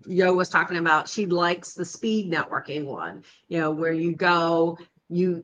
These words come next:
you're in a group, you meet somebody, you talk for five to seven minutes, and then you get another person and you do it. And some people like that, some people don't.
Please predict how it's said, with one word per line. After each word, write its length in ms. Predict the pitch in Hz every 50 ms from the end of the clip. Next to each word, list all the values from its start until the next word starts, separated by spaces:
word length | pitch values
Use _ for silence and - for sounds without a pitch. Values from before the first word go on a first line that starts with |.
| - _ -
you're 200 | 185 180 170 165
in 200 | - 190 185 185
a 80 | 175
group, 520 | 160 151 170 175 175 175 170 170 170 165 - -
you 160 | 175 170 170
meet 200 | 180 180 175 -
somebody, 500 | - 202 185 180 180 180 180 170 175 175
you 260 | 175 175 170 165 165
talk 360 | - - 196 170 165 165 170 -
for 160 | - 180 165
five 360 | - - 175 170 170 175 170
to 80 | 175 170
seven 400 | - 185 165 160 165 165 170 165
minutes, 500 | 165 165 160 165 165 156 156 - - - 180
and 120 | 175 165
then 460 | 165 160 160 160 160 165 170 170 165 151
you 140 | 170 170 156
get 200 | 147 170 165 175
another 320 | 208 269 311 262 220 160
person 340 | - 175 170 165 - 170 170
and 180 | 170 170 170
you 80 | 170 170
do 160 | 160 170 165
it. 80 | 156 160
And 260 | 147 143 - 147 147
some 140 | - 208 202
people 380 | 208 233 220 226 220 196 165
like 260 | 151 - 185 196 202 -
that, 220 | 208 202 - -
some 120 | 196 180
people 220 | 170 180 180 - 170
don't. 300 | - 277 294 262 226 -